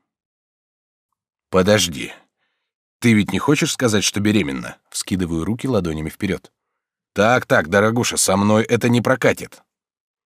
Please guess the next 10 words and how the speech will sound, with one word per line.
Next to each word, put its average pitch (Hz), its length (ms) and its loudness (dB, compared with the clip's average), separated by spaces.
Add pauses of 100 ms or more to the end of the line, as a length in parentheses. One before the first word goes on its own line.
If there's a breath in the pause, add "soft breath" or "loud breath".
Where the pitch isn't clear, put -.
(480)
«Ну 185 200 4
ты 185 180 4
и - 40 2
кретин, 160 580 2 (100)
Володя», — 113 600 4 (160 loud breath)
Ирка 87 340 -6
морщит 80 380 -6
нос 123 240 -4
и 104 60 -6
успокаивает. - 800 -8